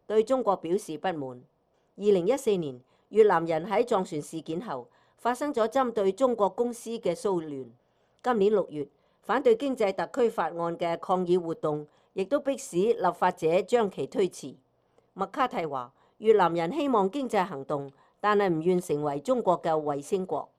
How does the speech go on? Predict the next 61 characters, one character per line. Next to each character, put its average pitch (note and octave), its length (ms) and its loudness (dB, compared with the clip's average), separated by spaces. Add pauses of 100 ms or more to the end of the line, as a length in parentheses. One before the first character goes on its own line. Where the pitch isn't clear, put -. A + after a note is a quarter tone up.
(600)
澳 F#3+ 120 2
大 E3+ 160 4
利 E3 160 0
亞 F3 240 4
新 B3+ 220 0
南 D3 160 0
威 G#3+ 120 4
爾 E3+ 140 -2
士 D3+ 220 -8
大 C3+ 240 -2
學 C3+ 220 -2 (100)
東 C4 180 6
南 D#3 220 2
亞 F3 260 6
特 F3 140 -2
別 E3+ 240 -2
名 C#3+ 240 -2
譽 D#3+ 160 -4
教 E3+ 240 0
授 D3 420 -4
卡 A3+ 200 0
爾 D#3+ 300 -2
泰 D#3 220 -4
爾 C#3+ 180 -8
話， C#3+ 220 -8 (460)
自 G#3+ 100 -6
二 A3 240 -2
千 D#4 180 2
零 E3 140 0
三 C4 240 2
年 D3+ 180 -2
以 D#3+ 140 -2
嚟， D#3 140 -4 (340)
越 G#3+ 140 6
南 F3 240 4
已 G#3+ 100 -4
經 C#4 180 -2
同 D#3+ 220 -6
多 C4 240 4
個 G3+ 160 2
大 D#3 220 0
國 E3 340 0
基 B3 240 -4
於 A#3 160 0
既 G3 240 0
合 F3+ 180 -2
作 E3+ 300 0
又 D#3 180 -4
鬥 E3+ 200 0
爭 G3 240 0
嘅 E3 180 -4
政 D#3 240 -6
策 D3 220 -4
發 - 180 -4
展 D#3+ 180 -10
咗 D#3+ 200 -4
關 E3 200 0
係。 C#3+ 200 -12 (340)
合 A3 140 0
作 A#3+ 160 0
指 A#3 160 -8